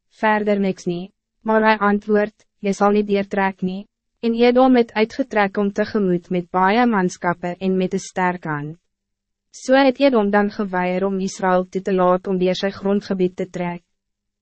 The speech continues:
Daarop het Israël van hom af weggedraai, en die kinders van Israël,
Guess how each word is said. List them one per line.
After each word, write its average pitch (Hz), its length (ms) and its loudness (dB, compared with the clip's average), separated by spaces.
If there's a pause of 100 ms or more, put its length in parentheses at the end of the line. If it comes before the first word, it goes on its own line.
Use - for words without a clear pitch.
(220)
Daarop 233 360 4
het 247 160 4
Israël 214 440 0
van 220 220 0
hom 202 160 2
af 196 280 -2
weggedraai, 185 720 -4 (340)
en 254 120 2
die 254 100 4
kinders 220 480 0
van 214 160 -2
Israël, 185 600 -2